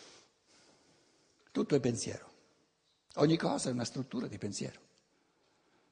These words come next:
Anche una macchina, una gilera. Io ho fatto un, quattro anni a Roma in gilera, gli-, poi si è rotta,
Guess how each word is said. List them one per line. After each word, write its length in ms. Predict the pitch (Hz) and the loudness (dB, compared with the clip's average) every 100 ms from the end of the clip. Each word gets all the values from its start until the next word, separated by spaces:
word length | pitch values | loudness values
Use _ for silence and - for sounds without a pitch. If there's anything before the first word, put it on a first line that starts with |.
| _ _ _ _ _ _ _ _ _ _ _ _ _ _ _ _ _ _ _ _ _ - | _ _ _ _ _ _ _ _ _ _ _ _ _ _ _ _ _ _ _ _ _ 0
Anche 220 | 139 143 | 0 4
una 120 | 151 | 4
macchina, 520 | 151 180 - 104 - - _ _ _ | 4 0 -4 -6 -8 -16 _ _ _
una 200 | 127 131 | -2 0
gilera. 800 | 131 143 143 123 101 85 - - - _ _ _ _ _ _ _ _ _ _ _ _ _ _ _ _ _ _ _ _ _ _ _ | 2 2 4 6 4 0 -8 -20 -20 _ _ _ _ _ _ _ _ _ _ _ _ _ _ _ _ _ _ _ _ _ _ _
Io 140 | 139 | -14
ho 40 | - | -12
fatto 220 | 110 117 | -10 -10
un, 580 | 104 - - - - - | -12 -12 -16 -16 -18 -14
quattro 340 | - - - | -10 -10 -8
anni 200 | 107 110 | -8 -6
a 40 | 101 | -6
Roma 220 | 110 104 | -6 -6
in 80 | 95 | -6
gilera, 440 | 107 104 104 - | -8 -6 -8 -8
gli-, 180 | 151 135 _ _ - - - - _ _ | -16 -16 _ _ -20 -20 -20 -20 _ _
poi 580 | - - - - - 107 _ _ _ _ _ | -8 -8 -8 -12 -14 -16 _ _ _ _ _
si 220 | - - | -10 -6
è 40 | |
rotta, 460 | - 90 - - | -4 -6 -6 -12